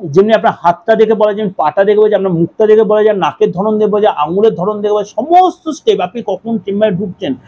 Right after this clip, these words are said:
আপনি আমায় কখন ফোন করছেন, এগুলো প্রত্যেকটার উপর অ্যাস্ট্রোলজি বিচার হয়। যেমনি অ্যাস্ট্রোলজি প্রত্যেকটা দিন আপনার কেমন ভালো মন্দ যাবে কিনা, প্রত্যেক রাশি, এগুলো যেন বিচার। অ্যাস্ট্রোলজি ভীষণ ভার্স সাবজেক্ট, অ্যাস্ট্রোলজিটা ভীষণ ভার্স সাবজেক্ট,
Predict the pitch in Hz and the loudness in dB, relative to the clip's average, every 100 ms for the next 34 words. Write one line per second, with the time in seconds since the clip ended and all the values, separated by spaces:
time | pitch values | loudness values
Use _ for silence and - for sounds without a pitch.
0 | - - 175 180 233 233 185 - 233 202 | -14 0 2 2 0 2 0 2 0 -4
1 | - 208 220 - 233 - - 135 - _ | -2 -2 0 2 2 2 -4 -6 -8 _
2 | 185 190 262 - 254 269 _ _ - 302 | 2 2 0 -2 -4 -4 _ _ -6 -6
3 | - 294 233 180 233 202 - 208 196 131 | -2 0 0 0 0 0 -2 -6 -4 -2
4 | 127 135 127 135 127 117 170 175 - - | 0 2 2 2 0 0 -2 -2 -4 -6
5 | 180 - - 214 226 175 202 196 196 175 | -8 -6 -4 -2 -2 -2 -2 -2 -4 -2
6 | 170 185 - 147 175 190 196 160 170 180 | -2 -2 -2 -2 -2 -4 -2 -2 -2 -4
7 | 190 - - 175 139 - 165 - _ - | -8 -8 -8 -4 -2 -4 -10 -12 _ 0
8 | 180 214 220 190 214 214 196 - 262 185 | 2 4 2 0 -2 -2 -4 -2 0 0
9 | 156 180 262 220 - 185 208 - 131 101 | 0 0 0 -2 -2 -2 -2 -2 -4 -6
10 | 95 95 - - - - - - - - | -10 -16 -18 -20 -20 -20 -20 -20 -20 -8
11 | - 170 233 254 208 117 - 190 285 254 | -4 -2 2 0 0 -6 -4 0 2 0
12 | 143 143 - 98 85 95 87 | 0 -4 -2 -6 -6 -12 -14